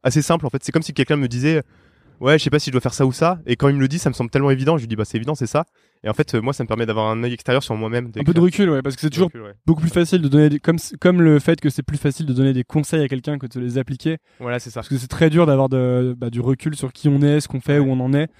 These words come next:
Speaker 2: Et, euh, du coup, t'écris des trucs du genre, euh, « Où est-ce que j'en suis dans la vie ? » Euh,
Speaker 1: Ouais, mais mine de rien, c'est difficile d'avoir ce genre de conversation avec un ami ou avec ta famille parce que ils te connaissent tellement bien qu'ils ont du mal à t'imaginer autrement que ce que t'es actuellement, tu vois.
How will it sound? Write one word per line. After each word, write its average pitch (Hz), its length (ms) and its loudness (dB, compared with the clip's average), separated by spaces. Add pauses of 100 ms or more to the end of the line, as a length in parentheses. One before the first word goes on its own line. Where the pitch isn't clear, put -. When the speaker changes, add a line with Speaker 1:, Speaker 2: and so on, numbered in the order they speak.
(500)
Speaker 2:
Et, 120 160 -2
euh, 117 380 -2
du 131 120 0
coup, 208 100 4
t'écris 180 240 2
des 156 60 0
trucs 170 160 -2
du 151 80 0
genre, 160 240 6
euh, « 127 300 6 (720)
Où 131 120 -8
est-ce 131 120 -6
que 117 80 -12
j'en 117 100 -6
suis - 100 -14
dans 113 120 -6
la 107 100 -6
vie ? » 113 300 -8
Euh, 107 180 -12
Speaker 1:
Ouais, 156 100 6
mais 147 120 4
mine 156 140 4
de 156 60 2
rien, 196 140 2
c'est 170 100 -4
difficile 135 300 -8
d'avoir 120 220 0
ce - 60 -18
genre 127 100 -4
de - 40 -10
conversation 123 300 -2
avec 131 140 0
un 110 80 0
ami 139 240 2
ou 120 100 2
avec 107 160 0
ta 113 80 -4
famille 135 260 -2
parce 117 200 -6
que 107 220 2 (360)
ils 120 60 -12
te - 40 -14
connaissent 131 240 2
tellement 147 220 0
bien 185 180 2
qu'ils 120 180 -6
ont 120 60 -6
du 117 80 -6
mal 143 160 0
à 147 80 4
t'imaginer 123 360 0
autrement 131 300 -4
que - 100 -12
ce - 80 -14
que - 60 -4
t'es 113 100 -4
actuellement, 123 400 -6
tu - 100 -12
vois. 127 140 -6